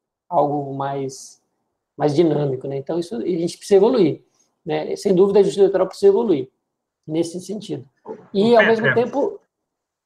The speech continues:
Speaker 1: sim?
Speaker 2: Não, desculpe, eu falei. É, só queria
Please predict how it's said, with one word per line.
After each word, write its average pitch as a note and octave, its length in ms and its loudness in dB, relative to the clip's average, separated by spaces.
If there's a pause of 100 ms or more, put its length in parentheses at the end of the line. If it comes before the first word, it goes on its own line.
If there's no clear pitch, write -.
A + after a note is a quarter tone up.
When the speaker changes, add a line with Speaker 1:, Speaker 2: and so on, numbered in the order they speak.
(460)
Speaker 1:
sim? F#3+ 400 -6 (2250)
Speaker 2:
Não, F#3+ 160 0
desculpe, G#3 360 0
eu F#3+ 240 4
falei. D#3 560 2
É, D#3 720 4
só F3 180 -2
queria G#3+ 520 0